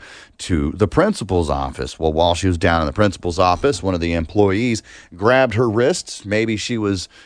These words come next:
you know, still acting out, flailing about, and it was her way, or excuse me, their way of saying, "Hey,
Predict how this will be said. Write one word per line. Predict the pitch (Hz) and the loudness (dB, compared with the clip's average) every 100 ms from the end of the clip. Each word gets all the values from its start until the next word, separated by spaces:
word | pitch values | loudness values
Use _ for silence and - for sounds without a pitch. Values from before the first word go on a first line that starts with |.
| _ | _
you | 113 | -2
know, | 101 101 | 0 0
still | - 123 | 2 4
acting | 113 113 104 107 | 4 2 0 2
out, | 110 117 98 | 4 2 2
flailing | 117 110 104 | 2 4 2
about, | 95 95 107 | 2 4 4
and | 113 | 4
it | 92 | 2
was | 92 92 | 0 2
her | 104 | 2
way, | 98 98 107 | 4 2 4
or | 87 76 | 2 0
excuse | - 107 80 | -6 -6 -4
me, | 82 | -2
their | 82 104 104 | 2 2 4
way | 92 95 | 4 2
of | 85 | 0
saying, | 95 98 | 0 0
"Hey, | 90 175 101 | 2 2 2